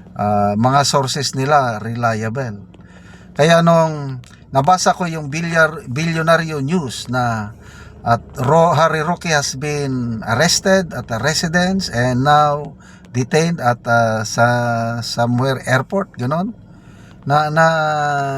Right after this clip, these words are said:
nalungkot ako. Kaya sabi ko doon sa mga kaibigan kong researchers, ah, Chris Torres and, ah,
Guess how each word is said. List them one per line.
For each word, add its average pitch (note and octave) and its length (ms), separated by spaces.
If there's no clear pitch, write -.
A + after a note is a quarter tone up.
nalungkot E3+ 560
ako. A2 400
Kaya C#3+ 240
sabi D#3+ 320
ko D#3+ 160
doon D3 480
sa C#3 160
mga C#3+ 240
kaibigan C#3 400
kong C3 380
researchers, A#2 840
ah, - 640
Chris C3 320
Torres B2 400
and, A#2 240
ah, A2+ 560